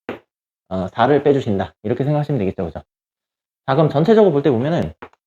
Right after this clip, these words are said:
자, 삼 엑스 플러스 Y에서 사를 뺀 거. 이게 지금 밑넓이의, 밑넓이, 밑넓이의 가로가 되겠어요. 그 다음에 이제 삼 엑스 마이너스 Y에서 사를 빼주신 게 이 밑넓이의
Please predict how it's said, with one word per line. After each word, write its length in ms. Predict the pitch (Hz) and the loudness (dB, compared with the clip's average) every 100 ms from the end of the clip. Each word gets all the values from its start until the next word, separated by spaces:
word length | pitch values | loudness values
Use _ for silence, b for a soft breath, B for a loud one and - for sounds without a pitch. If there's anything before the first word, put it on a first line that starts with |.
| _ _ | _ _
자, 120 | 117 117 | -8 -4
삼 220 | - 220 | 2 2
엑스 200 | 220 - 196 - | 2 0 0 2
플러스 340 | 190 185 - | 0 -2 0
Y에서 500 | 175 139 104 110 107 175 - - - | 2 4 4 2 0 -2 -4 -12 -12
사를 340 | - 120 147 - | -4 0 0 2
뺀 200 | 214 202 | 4 4
거. 200 | 98 - | 2 0
이게 180 | - 135 | 0 2
지금 240 | - 135 98 | 4 4 4
밑넓이의, 760 | 135 180 185 160 135 156 110 | 4 4 4 2 0 -2 -4
밑넓이, 520 | - 107 135 110 82 - - | -2 0 2 0 -2 -8 -2
밑넓이의 500 | 101 135 127 127 131 | 0 2 2 0 -2
가로가 300 | - 127 104 | 0 0 0
되겠어요. 280 | 80 82 78 - - _ | -4 -8 -12 -16 -20 _
그 640 | - - _ _ _ _ 139 | -18 -18 _ _ _ _ 2
다음에 300 | 175 185 185 | 4 6 4
이제 260 | 131 113 - - _ _ | 2 -2 -8 -16 _ _
삼 160 | - 214 | -2 0
엑스 540 | 214 - - 151 107 - | 0 -4 -2 0 0 -2
마이너스 500 | - 113 151 156 - | 2 4 4 0 0
Y에서 540 | 143 107 101 104 104 147 135 - | 2 4 4 0 0 -2 -4 -6
사를 280 | 127 123 139 | -2 -2 0
빼주신 380 | 165 170 131 | -2 -2 -2
게 240 | 131 185 - - - - _ _ _ _ _ _ - | -2 -2 -6 -12 -12 -14 _ _ _ _ _ _ 0
이 120 | 117 | 2
밑넓이의 720 | 104 151 185 175 139 151 180 | 4 6 6 4 2 -2 -6